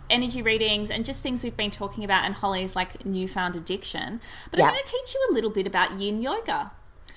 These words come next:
Speaker 2: Yes.
Speaker 1: I, um, one of my many talents is teaching yoga, and, uh, I am obsessed with yin. Um, n-, teaching it because I love watching people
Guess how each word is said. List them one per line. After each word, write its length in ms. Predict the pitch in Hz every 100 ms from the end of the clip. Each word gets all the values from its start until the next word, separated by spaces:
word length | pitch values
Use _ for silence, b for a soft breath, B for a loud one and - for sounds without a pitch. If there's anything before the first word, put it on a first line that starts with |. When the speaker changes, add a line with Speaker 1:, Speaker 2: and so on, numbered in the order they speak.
| B
Speaker 2:
Yes. 200 | 277 392
Speaker 1:
I, 540 | 453 453 466 392 277 277
um, 420 | 269 262 240 233
one 140 | 262
of 100 | 277
my 120 | 311
many 280 | 277 202 214
talents 460 | 214 190 190 185 -
is 220 | 208 -
teaching 340 | - 190 220
yoga, 360 | 190 170 220 269 B B -
and, 560 | 226 226 233 226 - -
uh, 200 | 214 220 -
I 300 | 220 226 233
am 220 | 214 214 -
obsessed 680 | 202 - 196 - - -
with 200 | 202 190
yin. 380 | 190 190 160 160 - -
Um, 300 | 196 190 185 -
n-, 240 | 240 233 - - - - - - - - - -
teaching 460 | 302 320 - 330
it 160 | 330 -
because 400 | 269 240 233 -
I 80 | 208
love 460 | 202 196 202 208 196
watching 420 | 185 - 202 190
people 640 | - 185 - 185 180 175